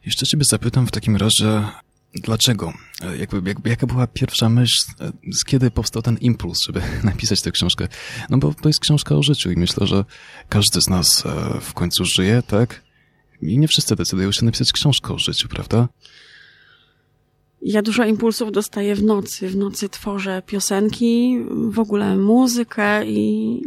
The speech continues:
Speaker 2: nawet, y, zawodowo, jeśli piszę jakieś artykuły, to najwięcej koncepcji pojawia się w nocy i,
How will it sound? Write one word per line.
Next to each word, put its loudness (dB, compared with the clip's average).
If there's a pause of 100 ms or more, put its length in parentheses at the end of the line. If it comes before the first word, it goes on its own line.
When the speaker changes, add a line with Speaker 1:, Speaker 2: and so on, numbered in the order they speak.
(160)
Speaker 2:
nawet, -4
y, -8
zawodowo, 0
jeśli -4
piszę -10
jakieś -8
artykuły, -4 (1040)
to 0
najwięcej 2
koncepcji -2
pojawia -2
się -2
w 2
nocy 0
i, -4